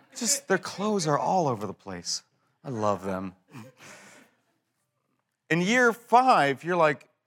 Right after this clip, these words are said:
"I, I, it's only because of Jesus that I love you." <laughs> I don't know if, I'm, if you're making it to heaven. I really don't. You know, like, the,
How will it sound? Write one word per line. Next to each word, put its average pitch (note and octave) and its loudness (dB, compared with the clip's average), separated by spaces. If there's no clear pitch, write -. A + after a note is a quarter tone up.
"I, C3 -8
I, C3+ -10
it's B2+ -10
only D#3 -2
because A#2+ -4
of G2 -14
Jesus F#2 -10
that F#2+ -14
I F#2 -10
love F2 -12
you." E2 -20
<laughs> - -10
I C#3 6
don't F#3+ 2
know F3+ 0
if, F3+ -4
I'm, E3+ -2
if - -14
you're D#3+ -2
making E3+ 0
it E3 0
to D3 -4
heaven. C#3+ 2
I C3 -8
really D#3+ 4
don't. E3+ 4
You A3 2
know, B3+ 6
like, A#3 4
the, C4 6